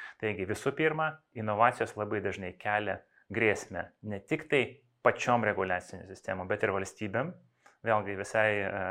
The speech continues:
neseniai teko girdėti ir apie Kembridžo skandalus, a, ir apie visokiausius Twitterių revoliucijos. A,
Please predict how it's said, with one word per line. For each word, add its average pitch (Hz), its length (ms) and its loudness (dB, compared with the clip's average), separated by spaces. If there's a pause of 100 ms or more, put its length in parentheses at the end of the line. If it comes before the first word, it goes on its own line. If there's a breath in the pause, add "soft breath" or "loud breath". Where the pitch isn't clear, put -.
neseniai 110 600 0 (100)
teko 101 240 -4
girdėti 98 560 -4
ir 95 160 -2
apie 87 160 -8
Kembridžo 127 460 4
skandalus, 113 640 -2
a, 95 240 -2
ir 95 240 -4
apie 95 400 -4
visokiausius 92 560 0
Twitterių 135 380 2
revoliucijos. 117 720 -4 (500 loud breath)
A, 101 220 2